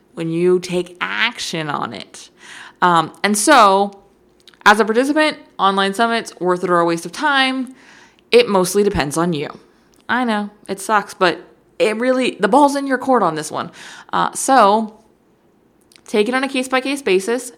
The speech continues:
and make sure there's something that you actually need to use, and then make sure you use it, okay? So, number two,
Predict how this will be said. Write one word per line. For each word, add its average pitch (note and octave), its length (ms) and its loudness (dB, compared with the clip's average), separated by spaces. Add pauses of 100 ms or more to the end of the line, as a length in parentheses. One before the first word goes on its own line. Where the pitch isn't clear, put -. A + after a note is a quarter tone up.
(140)
and G3 200 -2
make A#3 180 0
sure C4+ 140 -2
there's B3 180 4
something A3+ 320 -4
that G3 160 -2
you F#3+ 140 0
actually F3+ 460 -4
need F#3 200 -4
to A#3 80 -8
use, D4+ 360 -2 (460)
and E3 160 -4
then C#3+ 320 -8
make G3+ 180 -6
sure C#4 200 -4
you C#4 200 -2
use G3 380 -2
it, - 320 -18 (180)
okay? C#4+ 360 2 (240)
So, - 320 2 (640)
number B3 180 2
two, - 400 -4